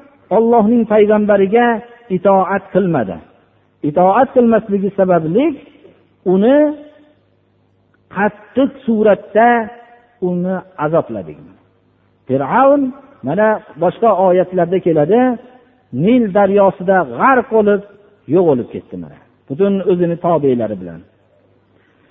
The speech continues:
فَكَيْفَ تَتَّقُونَ إِنْ كَفَرْتُمْ يَوْمًا يَجْعَلُ الْوِلْدَانَ شِيبًا؟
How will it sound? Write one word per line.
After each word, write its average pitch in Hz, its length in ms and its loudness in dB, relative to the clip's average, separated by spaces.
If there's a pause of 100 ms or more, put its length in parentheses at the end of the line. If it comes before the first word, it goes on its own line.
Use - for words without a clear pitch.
(1120)
فَكَيْفَ 190 400 0
تَتَّقُونَ 233 600 2
إِنْ 233 220 4
كَفَرْتُمْ 240 600 2
يَوْمًا 233 360 4
يَجْعَلُ 214 420 2
الْوِلْدَانَ 208 640 0
شِيبًا؟ 151 400 -4